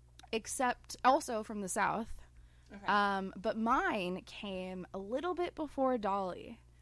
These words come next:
Speaker 2: Okay.
Speaker 1: And my woman is somebody that quite virtually nobody knows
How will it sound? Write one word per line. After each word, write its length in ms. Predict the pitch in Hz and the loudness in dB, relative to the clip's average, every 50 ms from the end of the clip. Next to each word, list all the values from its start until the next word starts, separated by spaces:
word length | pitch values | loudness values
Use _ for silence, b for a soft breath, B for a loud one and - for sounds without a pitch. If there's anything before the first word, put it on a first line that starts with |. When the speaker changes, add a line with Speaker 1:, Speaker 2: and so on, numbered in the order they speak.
| - - - | -16 -10 -10
Speaker 2:
Okay. 220 | 196 196 - 180 156 | -8 -6 -4 -4 -4
Speaker 1:
And 140 | 165 220 233 | -2 0 4
my 280 | 240 254 285 349 381 381 | 6 8 8 8 6 4
woman 640 | 285 226 196 190 180 180 175 175 175 180 185 196 - - - - - - - - - | 2 2 0 0 0 -2 -2 -2 -4 -4 -6 -6 -8 -12 -20 -20 -20 -20 -20 -14 -6
is 160 | - 220 220 214 | -4 -4 -4 -4
somebody 720 | - - 254 262 262 247 226 196 185 175 175 175 170 - 185 | -2 0 0 0 2 0 0 -2 -4 -6 -6 -6 -8 -6 -4
that 400 | 190 180 175 175 180 165 - - - - - - - | -2 0 0 0 0 -2 -4 -6 -10 -20 -20 -20 -10
quite 320 | - - 269 285 - - | -2 2 2 2 2 0
virtually 760 | 226 208 247 262 - - - 208 185 180 180 175 175 180 185 - - | 0 0 0 0 0 0 0 2 4 4 4 4 2 0 -4 -8 -6
nobody 540 | 190 185 190 196 226 262 233 240 190 180 185 | -4 -2 0 2 2 0 0 0 -2 -2 -2
knows 640 | 185 185 190 - - - - 226 - - - | 0 0 -2 -2 -4 -6 -8 -8 -8 -8 -8